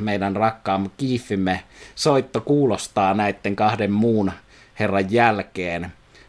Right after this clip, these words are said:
Mutta siinähän ei oli, pelkoni oli turha, sillä Keefin soolo oli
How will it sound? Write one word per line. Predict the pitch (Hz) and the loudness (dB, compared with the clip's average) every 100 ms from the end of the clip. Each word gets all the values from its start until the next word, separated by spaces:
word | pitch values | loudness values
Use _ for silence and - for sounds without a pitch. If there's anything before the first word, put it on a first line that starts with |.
| - | -6
Mutta | 107 - | -4 -2
siinähän | 107 127 123 120 123 | 0 2 2 2 2
ei | 120 | 2
oli, | 117 117 - - | 2 0 -4 -4
pelkoni | 139 135 - 107 101 | 0 0 0 0 0
oli | 104 101 - | -2 -2 0
turha, | 143 139 113 101 | 0 2 0 -2
sillä | - 98 95 95 95 - | -2 0 2 2 0 -4
Keefin | - 113 - 104 98 | -6 -4 -2 -2 -2
soolo | 90 120 110 104 | 0 0 2 2
oli | 104 104 | 2 0